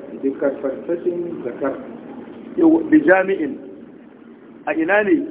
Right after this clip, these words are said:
Speaker 2: ake sallar Juma'a? Shin ana sallar Juma'a a kowane irin masallaci?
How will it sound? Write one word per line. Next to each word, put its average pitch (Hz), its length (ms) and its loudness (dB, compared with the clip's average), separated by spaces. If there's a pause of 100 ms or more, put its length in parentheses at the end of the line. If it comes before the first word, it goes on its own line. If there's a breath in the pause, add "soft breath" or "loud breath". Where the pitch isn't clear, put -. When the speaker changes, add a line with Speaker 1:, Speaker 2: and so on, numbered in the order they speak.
(300)
Speaker 2:
ake 175 220 0
sallar 165 320 4 (240)
Juma'a? 160 400 2 (960)
Shin 185 180 4
ana 190 220 2
sallar 185 320 0
Juma'a 185 320 2
a 156 60 0
kowane 196 340 4
irin 180 160 2
masallaci? 180 640 -2